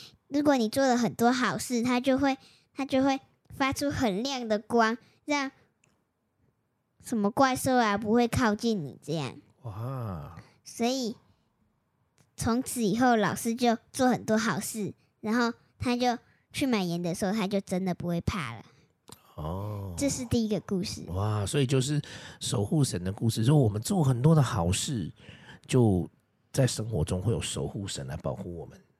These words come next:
Speaker 1: 对。
Speaker 2: 然后帮我们照亮黑暗的道路。
Speaker 1: 对。
Speaker 2: 哦，所以你是觉得很棒的一个故事。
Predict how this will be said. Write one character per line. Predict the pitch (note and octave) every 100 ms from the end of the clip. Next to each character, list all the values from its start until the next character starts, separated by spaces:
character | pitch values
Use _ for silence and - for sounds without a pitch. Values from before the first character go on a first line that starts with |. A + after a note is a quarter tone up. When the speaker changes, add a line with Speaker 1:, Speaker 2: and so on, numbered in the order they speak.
| _
Speaker 1:
对。 | - - - _
Speaker 2:
然 | - D#2+
后 |
帮 | F2+ G2
我 | G#2
们 | A#2+ -
照 | E3 G#2+
亮 | A2+ F2
黑 | - G#2+
暗 | F#2
的 | D2+ -
道 | D#2
路。 | - D2+ - _ _ _ _ -
Speaker 1:
对。 | - -
Speaker 2:
哦， | - F2 - - -
所 | C3
以 |
你 | G2+
是 | F2+ A2
觉 | - F2+
得 |
很 | D#2+ D2
棒 | F#2 D#2+
的 | D2+
一 |
个 | -
故 | - F2
事。 | - -